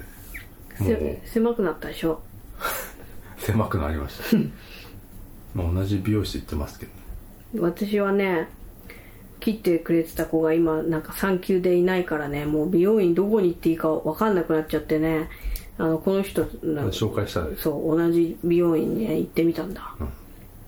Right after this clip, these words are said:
Speaker 2: うん。
Speaker 1: なかなかいい
Speaker 2: でもいいでしょ？
Speaker 1: ですよ。うん。でもそしたらなんか最近場所が変わったんだよね。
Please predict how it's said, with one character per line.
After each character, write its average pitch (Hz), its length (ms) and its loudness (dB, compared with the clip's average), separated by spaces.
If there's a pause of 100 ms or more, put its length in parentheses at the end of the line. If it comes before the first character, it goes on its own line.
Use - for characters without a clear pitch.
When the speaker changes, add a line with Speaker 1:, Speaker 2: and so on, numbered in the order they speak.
(300)
Speaker 2:
う 180 40 0
ん。 - 40 4
Speaker 1:
な 175 60 2
か 190 160 -2
な 180 80 0
か 180 140 2
い 185 40 4
い - 20 4
Speaker 2:
で - 60 4
も - 80 4
い - 60 0
い 170 60 4
で 170 80 0
し - 60 -2
ょ？ - 40 0
Speaker 1:
で - 80 -4
す - 60 -6
よ。 180 160 -6 (160)
う - 40 0
ん。 160 200 -6 (600)
で 208 100 4
も 190 100 0
そ 202 120 0
し - 100 -4
た 233 80 4
ら 202 100 4
な 180 100 4
ん 170 60 0
か 160 120 -2
最 190 200 0
近 185 140 2
場 175 140 2
所 233 120 0
が 208 160 2
変 196 100 2
わ 202 60 2
っ 196 60 -12
た 214 100 2
ん 180 80 2
だ - 60 0
よ - 80 -6
ね。 220 300 0